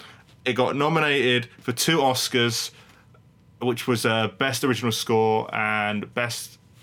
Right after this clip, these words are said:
uh, Best Original Song. And, yeah, I just generally just, it's one of those films that it takes me back to a simpler time, and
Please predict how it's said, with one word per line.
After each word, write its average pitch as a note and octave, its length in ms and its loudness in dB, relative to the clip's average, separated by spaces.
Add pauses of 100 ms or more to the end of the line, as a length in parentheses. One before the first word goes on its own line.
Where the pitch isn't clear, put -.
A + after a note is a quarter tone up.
(160)
uh, A2 320 -2
Best A#2+ 260 -4
Original A2+ 320 2
Song. A#2+ 480 2 (920)
And, C3+ 600 0
yeah, F3+ 260 0
I F3 100 4
just D3+ 200 -6
generally E3+ 280 2
just, B2+ 220 0 (120)
it's - 120 -8
one D#3+ 120 -4
of E3+ 40 2
those D3 140 2
films C3 320 0
that A#2 280 0 (500)
it G2+ 100 -4
takes B2+ 220 -4
me A#2+ 40 -6
back A#2+ 160 -2
to - 80 -2
a A2 40 0
simpler A#2 340 -2
time, G2+ 480 -4 (640)
and G#2+ 360 -2